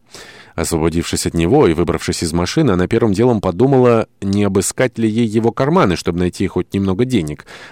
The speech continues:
но потом отвергла эту мысль. В доме ее ждало нечто гораздо большее. Когда броневики выехали со двора,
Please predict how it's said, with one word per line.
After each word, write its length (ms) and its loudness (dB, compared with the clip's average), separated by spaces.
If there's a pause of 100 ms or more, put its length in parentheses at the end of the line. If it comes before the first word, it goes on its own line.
(220)
но 160 -4
потом 260 2
отвергла 480 0
эту 160 -2
мысль. 300 -4 (320)
В 160 -6
доме 340 0
ее 280 2
ждало 380 0
нечто 340 -4
гораздо 340 -2
большее. 480 -2 (560)
Когда 260 -2
броневики 460 0
выехали 420 0
со 140 -4
двора, 400 2